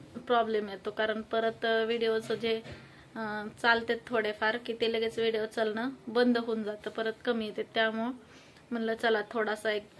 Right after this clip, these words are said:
छोटासा का होईना पण, अं, video करावं म्हणून video करायले बघा.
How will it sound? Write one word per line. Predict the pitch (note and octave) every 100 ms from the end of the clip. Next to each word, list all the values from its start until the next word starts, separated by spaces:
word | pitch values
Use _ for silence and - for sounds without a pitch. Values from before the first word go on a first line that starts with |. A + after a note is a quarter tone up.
| - -
छोटासा | - A3+ A3+ A3
का | A3
होईना | A3+ A3+ G#3+ B3 C4+
पण, | A3+ G#3+
अं, | G#3 G#3+ G#3+
video | A3 A3 G#3
करावं | A3+ A3 G#3 B3+ - - - - -
म्हणून | A3+ A3+ A3+ A3+ A3 A3 A#3 - - - - - - -
video | A#3 A3+ G#3
करायले | G3+ G#3 G3+ G3+
बघा. | G3+ G3